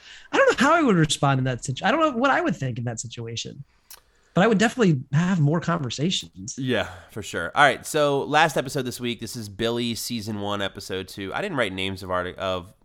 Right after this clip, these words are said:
Speaker 2: any of these episodes. I don't know if they have names or not somewhere.
Speaker 1: They do. This one is Hot Stuff.
Speaker 2: <coughs> Hot Stuff. All right, starts off
Speaker 1: Hot
Speaker 2: after the theme
Speaker 1: Stuff.
Speaker 2: song with, uh, Mary. I finally got her name.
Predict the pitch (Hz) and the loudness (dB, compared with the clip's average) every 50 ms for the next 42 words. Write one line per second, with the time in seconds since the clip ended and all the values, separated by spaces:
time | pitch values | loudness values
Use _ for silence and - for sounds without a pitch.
0 | _ _ _ - 104 104 98 92 90 78 92 90 - 85 - 95 90 95 107 110 | _ _ _ -10 -8 -8 -8 -8 -10 -10 -10 -10 -10 -10 -12 -12 -10 -8 -8 -8
1 | 110 101 90 - _ _ 90 85 80 85 85 87 87 92 90 82 80 78 78 82 | -8 -8 -10 -10 _ _ -12 -12 -8 -6 -6 -6 -6 -8 -10 -10 -12 -12 -14 -14
2 | 82 78 78 78 73 76 - 80 78 78 80 80 80 - _ _ _ - 190 226 | -14 -14 -12 -14 -14 -14 -16 -16 -14 -14 -14 -14 -16 -18 _ _ _ 4 6 6
3 | 233 196 156 123 113 151 165 196 196 - 233 220 208 190 165 - - - 165 156 | 6 4 2 0 0 2 2 2 4 4 4 6 6 6 6 4 2 2 2 2
4 | - - - - 123 107 - - - - - - - - _ _ - 127 139 135 | 2 -2 -4 -4 -4 -6 -6 -6 -8 -10 -12 -14 -16 -20 _ _ -4 -2 -2 -2
5 | - - 107 82 71 - - _ _ _ _ 110 120 107 87 - - - 151 143 | -2 -4 -4 -4 -4 -4 -10 _ _ _ _ 2 2 2 2 -2 -4 0 0 0
6 | 143 - 147 127 110 120 120 117 120 117 104 - - 113 104 98 95 - - 107 | 2 4 2 4 6 4 4 4 2 -2 -2 -2 -2 -2 -2 -4 -6 -2 -2 0
7 | 98 98 98 98 98 98 92 95 95 92 - - - 104 92 90 90 90 90 90 | 0 2 0 0 -2 -4 -6 -6 -6 -6 -8 -8 -6 -2 -2 0 0 0 0 -2
8 | 85 87 - _ _ _ _ _ _ _ _ - - - 98 104 104 110 107 98 | -2 -6 -12 _ _ _ _ _ _ _ _ -20 -14 -8 -4 -2 0 2 2 2
9 | 92 87 87 92 98 - - - 95 95 95 92 92 90 87 87 85 80 80 82 | 0 -2 -6 -8 -10 -14 -10 -8 -6 -6 -6 -4 -6 -6 -6 -6 -8 -8 -8 -8
10 | 82 82 | -10 -10